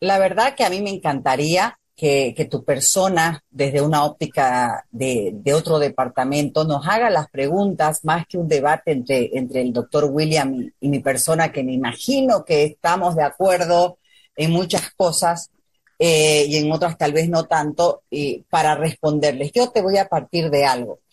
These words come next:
Desde mi punto de vista, eh, nada se ha perdido. ¿En qué sentido? Ok, el censo, eh, dos mil veintitrés no se va a llevar a cabo. Eh, creo que ha sido, eh, una solicitud ingenua,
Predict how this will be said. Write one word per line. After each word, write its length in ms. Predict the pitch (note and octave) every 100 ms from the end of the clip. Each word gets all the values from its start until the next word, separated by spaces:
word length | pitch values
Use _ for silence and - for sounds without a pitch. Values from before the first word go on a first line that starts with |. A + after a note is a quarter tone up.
| _ _ _ _ _ _
Desde 420 | F3 F#3 D#3+ - _
mi 420 | G3+ A3 D4+ E4 -
punto 320 | A#3 A3 F#3+
de 120 | D#3
vista, 460 | D3+ E3+ - A3 - - - _ _
eh, 540 | D#3+ D#3 D#3 D3+ C#3+ -
nada 560 | E3 D#3+ G3 G3 F#3+ F3+
se 180 | - D#3
ha 140 | D3
perdido. 440 | B2+ A#2+ A#2+ - - _ _
¿En 140 | F#3 F3+
qué 160 | A#3+
sentido? 540 | A3+ F3 - C#3 C3+ A#2+
Ok, 220 | G#3+ G#3+ A3+ C#3+ A2+ _ -
el 160 | D3+
censo, 680 | D3+ A3 A3+ G#3+ G#3+ G3+ - _ - _ _
eh, 400 | D3+ D#3+ D3+ D3
dos 140 | D#3 E3+
mil 180 | G3+ G3
veintitrés 400 | F#3 E3 F3 F3+
no 80 |
se 160 | E3+ D#3+
va 60 | D3+
a 60 |
llevar 240 | D#3 D3+ C#3
a 100 | -
cabo. 560 | G3 G#3 G#3+ G#3+ -
Eh, 260 | D3 C#3 B2
creo 380 | - F#3 G3 F3+
que 140 | -
ha 140 | E3 E3
sido, 640 | - G#3 G#3 F#3 F#3 F#3 _ _ _ -
eh, 340 | D3+ D3+ D3
una 920 | D#3 F#3 E3+ E3 D#3 D3 C3+ C3 C3 -
solicitud 840 | - E3+ D#3+ D#3+ D3+ - G3+ -
ingenua, 1040 | E3 D#3 D3+ - G#3 A3+ F3 E3 F3 A#3